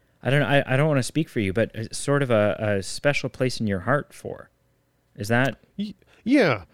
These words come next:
Speaker 2: Like, I wouldn't say it's in, like, the top shelf of, like, complete sentimental, mm, you know, tr-, circle of trust,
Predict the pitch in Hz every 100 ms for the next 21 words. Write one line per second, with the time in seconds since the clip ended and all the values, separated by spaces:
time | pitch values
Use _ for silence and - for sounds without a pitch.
0 | _ 175 175 185 214 196 - 180 165 -
1 | 160 147 - - 117 - 135 139 - -
2 | 139 147 135 117 131 117 104 - - _
3 | _ _ - 131 110 - 143 135 135 -
4 | - 127 - 127 120 113 123 117 113 110
5 | - _ _ _ - 92 120 110 123 113
6 | 113 113 107 104 107 - _ _ _ -
7 | - - 127 - 127 117 - 131 139 -
8 | -